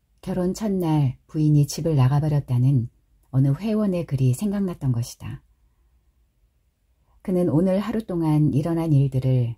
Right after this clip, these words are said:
되짚어보았다. 공항 주차장에서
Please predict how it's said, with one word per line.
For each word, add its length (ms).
되짚어보았다. 920
공항 400
주차장에서 920